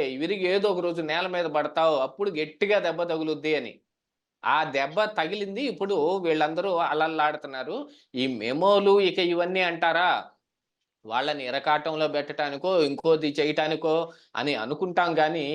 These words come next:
ఈ మెమోలతోటి అయ్యేదేముంది? సరే, వాళ్ళు కూడా రోజు పొద్దున్నే పది, పది గంటలకి ఆఫీస్కి వెళ్తారు, ఆడ సంతకం పెట్టి సాయంత్రం ఆరింటి దాకా కూర్చుంటారు. వీళ్ళకి ఏ డిపార్ట్మెంటు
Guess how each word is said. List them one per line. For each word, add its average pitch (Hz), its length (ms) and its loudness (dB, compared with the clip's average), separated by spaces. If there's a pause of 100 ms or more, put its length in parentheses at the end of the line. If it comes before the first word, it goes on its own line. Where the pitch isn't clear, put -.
ఈ 156 140 -2
మెమోలతోటి 185 580 0
అయ్యేదేముంది? 170 840 0
సరే, 170 400 4
వాళ్ళు 175 260 2
కూడా 175 240 2
రోజు 170 320 -2
పొద్దున్నే 160 460 -2
పది, 151 400 -2 (120)
పది 139 140 -2
గంటలకి 165 420 -2 (360)
ఆఫీస్కి 156 360 -4
వెళ్తారు, 135 380 0 (380)
ఆడ 165 120 2
సంతకం 165 420 0
పెట్టి 185 160 0
సాయంత్రం 160 380 -2
ఆరింటి 147 360 -2
దాకా 160 160 0
కూర్చుంటారు. 123 800 -4 (180)
వీళ్ళకి 147 240 2
ఏ 160 100 6
డిపార్ట్మెంటు 165 680 0